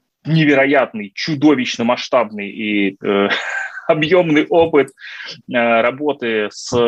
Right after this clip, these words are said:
маркетингом, кратным ростом, э, и бизнес-трекингом в том числе.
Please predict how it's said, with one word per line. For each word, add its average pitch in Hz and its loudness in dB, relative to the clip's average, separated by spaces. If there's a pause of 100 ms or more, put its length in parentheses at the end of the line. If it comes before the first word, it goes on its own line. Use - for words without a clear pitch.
(180)
маркетингом, 117 -2
кратным 117 0
ростом, 107 0
э, 101 2
и 107 2 (360)
бизнес-трекингом 123 -2
в - -18
том 107 -2
числе. - -2